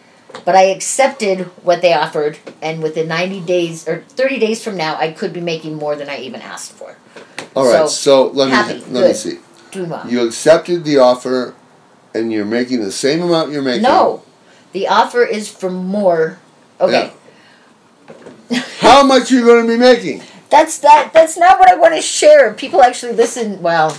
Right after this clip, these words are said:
Speaker 1: I don't know. It, it looks like people listen to this. So this is how much I was hired at.
Speaker 2: Sixteen dollars an hour. Oh, you wrote it down 'cause you wanted it to be a secret.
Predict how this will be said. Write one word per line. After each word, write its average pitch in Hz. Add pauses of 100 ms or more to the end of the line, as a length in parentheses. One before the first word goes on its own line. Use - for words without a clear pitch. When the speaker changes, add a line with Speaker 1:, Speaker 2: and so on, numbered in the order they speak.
Speaker 1:
I 170
don't 160
know. 151
It, 175
it 208 (180)
looks 214
like 190
people 151
listen 139
to -
this. 120 (480)
So 202
this 262
is -
how 226
much 185
I 175
was 165
hired 151
at. - (240)
Speaker 2:
Sixteen 170
dollars 113
an 101
hour. 73 (2250)
Oh, 113
you 104
wrote 110
it -
down 107
'cause -
you 98
wanted 92
it -
to 92
be 85
a 73
secret. -